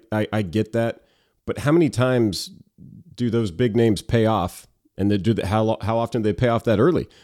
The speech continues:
But if you had to guess on which team is gonna be the first to twenty wins across baseball,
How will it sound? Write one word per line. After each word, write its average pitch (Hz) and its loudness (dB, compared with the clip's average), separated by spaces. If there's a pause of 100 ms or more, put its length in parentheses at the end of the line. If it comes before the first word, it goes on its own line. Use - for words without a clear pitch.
(120)
But - 2 (140)
if 104 -4
you 190 2
had 175 4
to 113 0
guess 123 0
on 110 0
which 139 0
team 147 2
is 101 -2
gonna 113 2
be 104 2
the 92 -2
first 120 -2
to - -18
twenty 127 0
wins 107 2
across 104 -2
baseball, 107 -2